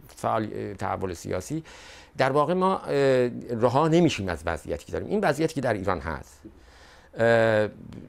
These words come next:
از یک فرهنگی برمیاد. درسته از مناسبات اجتماعی، اقتصادی، سیاسی، وضعیت بین‌المللی و تاریخ ما برمیاد، اما ب-، عامل مهمی در این فرهنگ هست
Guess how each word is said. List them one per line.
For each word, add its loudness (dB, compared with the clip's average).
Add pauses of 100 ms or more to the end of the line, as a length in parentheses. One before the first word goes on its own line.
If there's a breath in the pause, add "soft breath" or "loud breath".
(520)
از 0
یک -2
فرهنگی -2
برمیاد. -6
درسته 2
از 0
مناسبات -2
اجتماعی، -8
اقتصادی، -6
سیاسی، -8
وضعیت -8
بین‌المللی -6
و -8
تاریخ -2
ما -4
برمیاد، -4 (420 loud breath)
اما -2
ب-، -2 (100)
عامل 4
مهمی 4
در 2
این -6
فرهنگ -6
هست -18